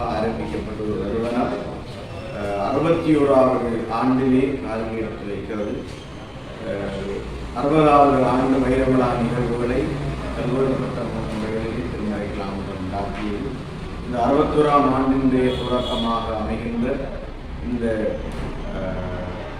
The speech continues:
திருமறை கலாமந்த தினத்திலே நாங்கள் வழமை போல, அஹ், அஹ், நன்றி வழிபாட்டோடு மண்டபொடி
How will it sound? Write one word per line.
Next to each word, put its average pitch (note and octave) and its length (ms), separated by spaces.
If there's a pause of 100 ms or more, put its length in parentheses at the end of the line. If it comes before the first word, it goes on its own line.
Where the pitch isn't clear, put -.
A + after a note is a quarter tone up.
(540)
திருமறை C3+ 400
கலாமந்த A#2+ 680 (160)
தினத்திலே A#2+ 600 (400)
நாங்கள் A2+ 320
வழமை B2 380
போல, A2+ 280 (800)
அஹ், G#3 520 (680)
அஹ், G#2+ 520
நன்றி B2+ 300
வழிபாட்டோடு B2 840 (520)
மண்டபொடி A3+ 520